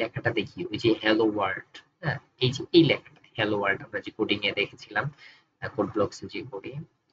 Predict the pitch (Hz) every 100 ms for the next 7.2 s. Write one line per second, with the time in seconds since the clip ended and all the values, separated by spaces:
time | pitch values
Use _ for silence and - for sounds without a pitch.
0 | _ - 95 95 - 98 - 107 123 160
1 | - - - _ _ _ _ - 92 107
2 | 107 110 - 113 117 113 110 110 104 107
3 | 107 - - - - 110 - - - _
4 | 101 104 98 - 101 107 101 98 95 95
5 | 92 143 - 92 - 101 98 95 - 92
6 | 98 98 95 - 147 151 _ - _ _
7 | _ -